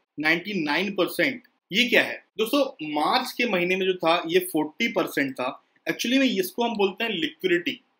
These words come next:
Bank के पास में कितनी liquidity available है, तो March quarter में liquidity काफी कम थी, मात्र चालीस परसेंट ही liquidity थी, मतलब उनके पास में पैसा काफी कम था। अभी अगर हम बात करें जून की तो तब ये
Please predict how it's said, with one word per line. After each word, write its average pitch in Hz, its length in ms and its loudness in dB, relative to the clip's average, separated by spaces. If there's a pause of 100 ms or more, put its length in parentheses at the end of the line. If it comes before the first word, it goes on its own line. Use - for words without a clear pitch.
(120)
Bank 170 380 -2
के 262 80 0
पास 202 300 2
में 220 100 -4
कितनी 208 340 -6
liquidity 190 800 2
available 190 520 4
है, 127 100 0 (360)
तो 220 80 2
March 185 380 2
quarter 202 340 -2
में 214 300 -4 (320)
liquidity 180 520 0
काफी 151 380 0 (240)
कम 233 240 0
थी, 165 280 -4
मात्र 190 460 -6
चालीस 185 460 0 (100)
परसेंट 185 560 -2
ही 208 80 -4
liquidity 165 500 0
थी, 175 300 -6 (320)
मतलब 151 340 -4
उनके 147 280 -4
पास 147 300 -6
में - 80 -10
पैसा 127 340 -12
काफी 131 320 -10 (140)
कम 143 200 -6
था। 143 180 -8 (440)
अभी 180 440 2 (360)
अगर 156 160 -4
हम 151 180 -2
बात 139 300 -2
करें 160 240 -4 (140)
जून 220 300 2
की 165 200 2 (340)
तो 139 120 -8
तब 151 180 -2
ये 165 140 4